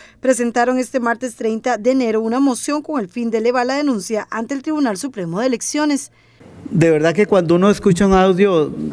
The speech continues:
Speaker 2: de ese tipo, eh, uno, yo, yo por lo menos pensé que era hace,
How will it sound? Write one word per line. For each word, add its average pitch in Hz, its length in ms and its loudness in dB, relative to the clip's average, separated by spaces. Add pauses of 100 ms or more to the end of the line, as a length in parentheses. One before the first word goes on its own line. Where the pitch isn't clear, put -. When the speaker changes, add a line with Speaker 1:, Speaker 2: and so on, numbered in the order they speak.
(140)
Speaker 2:
de 160 320 4
ese 170 200 2
tipo, 190 600 2 (640)
eh, 127 540 4 (200)
uno, 165 440 4 (460)
yo, 143 120 4
yo 165 180 2
por 165 340 0
lo 156 80 2
menos 202 300 2
pensé 175 360 2
que 196 220 2
era 196 240 4
hace, 175 420 4